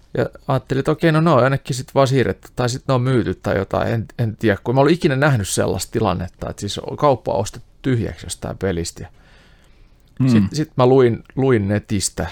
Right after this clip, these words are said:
Speaker 1: W W W:stä, että tota, ne on myyty loppuun Suomesta. Mitä helvettiä, että onnistuiko mä saamaan niinku ihan randomisti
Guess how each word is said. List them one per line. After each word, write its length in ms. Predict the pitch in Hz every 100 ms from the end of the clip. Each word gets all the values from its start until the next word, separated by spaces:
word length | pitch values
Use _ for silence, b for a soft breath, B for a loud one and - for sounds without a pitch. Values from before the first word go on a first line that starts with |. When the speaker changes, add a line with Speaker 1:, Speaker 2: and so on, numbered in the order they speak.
| B B B
Speaker 1:
W 40 | 123 110 95
W 240 | 90 85
W:stä, 500 | 85 80 - - - - _ b b b b b b b -
että 300 | 101 - -
tota, 220 | - - - -
ne 60 | 113
on 100 | 98
myyty 260 | 110 104
loppuun 520 | 101 107 - - -
Suomesta. 580 | - 107 - - - - - _ _ _ _ _ _ _ - _ -
Mitä 280 | 120 156 160
helvettiä, 880 | 104 117 202 143 - - _ - -
että 140 | - -
onnistuiko 420 | 180 147 151 131
mä 100 | 160
saamaan 480 | 151 156 113 101 98
niinku 260 | 101 101
ihan 200 | 110 139
randomisti 840 | 123 170 143 104 92 95 - 156